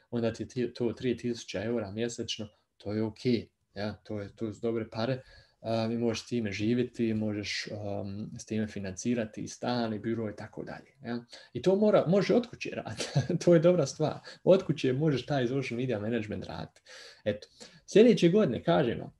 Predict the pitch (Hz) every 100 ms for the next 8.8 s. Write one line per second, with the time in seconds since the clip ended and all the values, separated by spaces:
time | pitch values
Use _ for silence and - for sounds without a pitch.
0 | _ 156 165 180 175 139 156 135 - 160
1 | 123 117 127 151 120 117 127 117 - 135
2 | 131 117 - 117 127 156 135 110 - 143
3 | 113 135 - 120 127 107 113 127 - 104
4 | 90 - - - _ 120 107 107 - 131
5 | 135 131 127 - 131 127 120 113 131 123
6 | 113 135 - 110 113 107 143 131 - 107
7 | 156 160 135 - 160 160 147 - - -
8 | - 139 143 120 113 117 110